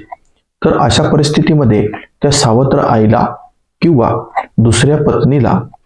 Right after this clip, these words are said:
कायदेशीर दर्जानुसार कोणत्या परिस्थितीमध्ये वाटणीचा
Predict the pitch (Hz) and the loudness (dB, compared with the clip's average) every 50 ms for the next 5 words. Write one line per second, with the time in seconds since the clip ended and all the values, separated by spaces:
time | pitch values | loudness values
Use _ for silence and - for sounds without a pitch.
0 | _ - _ _ _ _ - 110 113 113 113 131 135 - - 190 175 139 127 117 | _ -20 _ _ _ _ -2 0 0 2 2 2 0 2 2 2 4 4 2 2
1 | 117 117 123 113 113 117 113 - - - - - - - - _ _ _ _ _ | 2 2 2 2 2 0 0 0 0 0 -2 -2 -4 -8 -12 _ _ _ _ _
2 | _ _ _ _ _ _ - 127 117 117 117 139 165 - - 143 143 139 - - | _ _ _ _ _ _ -2 0 2 2 2 2 0 0 2 0 0 0 0 -2
3 | 123 117 - 120 120 123 107 - - 101 - - - - _ _ _ _ _ _ | -2 0 0 0 0 2 2 2 2 0 -2 -4 -8 -14 _ _ _ _ _ _
4 | 113 113 113 107 107 104 - 120 123 135 135 135 123 135 107 107 | 0 2 2 2 2 0 0 0 0 0 0 0 0 0 0 2